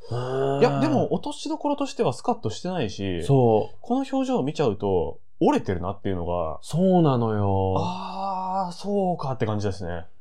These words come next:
Speaker 1: なんかこう。
Speaker 2: 気づかなかった。
Speaker 1: そう、俺ね、これがすごいと思う。だってさ、
Speaker 2: うん。
Speaker 1: 今までって、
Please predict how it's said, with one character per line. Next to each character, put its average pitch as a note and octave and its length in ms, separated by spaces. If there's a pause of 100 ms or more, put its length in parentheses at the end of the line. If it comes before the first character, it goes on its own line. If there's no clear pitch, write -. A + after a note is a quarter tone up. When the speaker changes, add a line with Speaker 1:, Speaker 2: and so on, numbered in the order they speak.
Speaker 1:
な D#3+ 120
ん E3 60
か A#2+ 140
こ C#3 240
う。 C3 40
Speaker 2:
気 B2+ 60
づ E3+ 80
か G3 80
な E3 60
か G#2+ 80
っ F#2+ 80
た。 - 200
Speaker 1:
そ - 160
う、 B2+ 280
俺 D3+ 180
ね、 D#3+ 180
こ E3 200
れ G#3+ 100
が B3 100
す B3 140
ご B3+ 140
い A3 40
と D#3+ 80
思 B2 100
う。 - 100
だ G#3 140
っ A3+ 100
て C3+ 100
さ、 A2 240
Speaker 2:
う A2+ 40
ん。 D3 40
Speaker 1:
今 C4+ 160
ま F4+ 140
で - 100
っ - 20
て、 A2 480